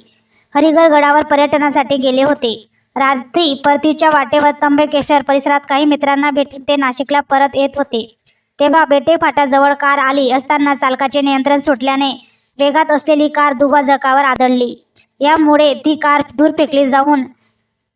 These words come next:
तिने तीन चार पलट्या खाल्ल्या आणि दीडशे ते दोनशे मीटर घसरत जाऊन ती रस्त्याच्या कडेला झाडेवर आदळली.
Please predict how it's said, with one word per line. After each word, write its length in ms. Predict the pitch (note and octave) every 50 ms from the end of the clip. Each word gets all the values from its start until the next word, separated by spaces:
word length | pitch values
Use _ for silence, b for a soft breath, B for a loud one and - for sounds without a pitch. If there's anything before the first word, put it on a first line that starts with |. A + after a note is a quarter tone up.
| _ _ -
तिने 280 | D4+ D#4+ D#4 D#4+ D#4+ D#4
तीन 320 | D#4 D#4 D4+ D#4 D4+ D4+
चार 240 | D4 D#4+ D4+ D4+ D4+
पलट्या 380 | D4+ D4+ C#4+ C#4 C4 C4 D4 D4 D4+
खाल्ल्या 280 | D4+ C4+ B3+ B3 A#3+ A3+ - - - C#4
आणि 260 | C#4 D#4 D4+ D4+ D4+
दीडशे 360 | B3+ B3 D4 D4 C#4+ E4 D#4
ते 140 | D4+ D#4 D4+
दोनशे 320 | B3+ C#4+ C#4 C#4 C4+ D#4+ D#4
मीटर 320 | C#4+ C#4 C#4 D4 C#4+ C#4
घसरत 340 | C4 A#3+ C4+ C4 C#4 C#4+ D4 B3+ A#3
जाऊन 240 | C#4 C4+ C#4 C#4+ C4+ B3+ B B B B B B -
ती 100 | D#4 D#4
रस्त्याच्या 440 | C#4+ C#4+ C#4 - D4+ D4 D4+ D#4
कडेला 440 | D4+ D#4 C#4 C#4 C#4+ D4 D4 D4 D4
झाडेवर 420 | C#4+ C4 C#4 C4+ B3+ B3+ B3 C4+ C4+
आदळली. 600 | B3 B3+ B3 A#3+ C4 B3+ B3 B3 A#3 A#3 G#3+